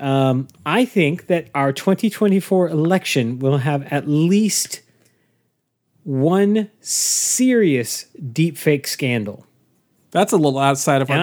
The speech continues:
Speaker 1: I'm,
Speaker 2: bailiwick.
Speaker 1: and, and I'm not talking about a minor scandal. I'm talking about a large-scale scandal that, that hits national news, explodes, uh,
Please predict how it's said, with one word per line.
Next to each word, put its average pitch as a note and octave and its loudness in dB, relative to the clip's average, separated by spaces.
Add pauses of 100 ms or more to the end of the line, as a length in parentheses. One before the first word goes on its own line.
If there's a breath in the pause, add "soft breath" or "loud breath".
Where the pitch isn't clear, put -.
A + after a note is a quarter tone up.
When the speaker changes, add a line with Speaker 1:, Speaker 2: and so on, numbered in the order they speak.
Speaker 1:
I'm, C#3 0
Speaker 2:
bailiwick. D3+ 0
Speaker 1:
and, F#3 -2
and G#3 0
I'm B3+ 0
not C4+ 0
talking A#3+ 0
about F#3+ 0
a F3 0
minor D#3+ 2
scandal. A#2+ -4
I'm E3 0
talking F#3+ 0
about F3+ 2
a C3 0
large-scale C#3+ 2
scandal B2+ 0
that, A#2+ -10
that A#2+ -8
hits - -4 (480 soft breath)
national E3 2
news, C#3 4
explodes, D3+ 0 (160)
uh, - -10